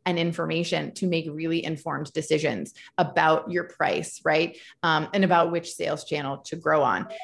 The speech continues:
And Amazon is another great example because I had,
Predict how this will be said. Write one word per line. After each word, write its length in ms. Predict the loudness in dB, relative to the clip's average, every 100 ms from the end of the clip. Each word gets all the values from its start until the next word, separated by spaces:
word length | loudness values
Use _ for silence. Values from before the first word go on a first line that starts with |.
| 0
And 260 | 4 4 2 -8 -4
Amazon 420 | 0 2 2 2
is 100 | 0
another 240 | 0 2 2
great 220 | 0 -2
example 340 | -2 -4 -4
because 460 | -6 -4 -2 -2 -4 _
I 60 | -6
had, 380 | 2 2 2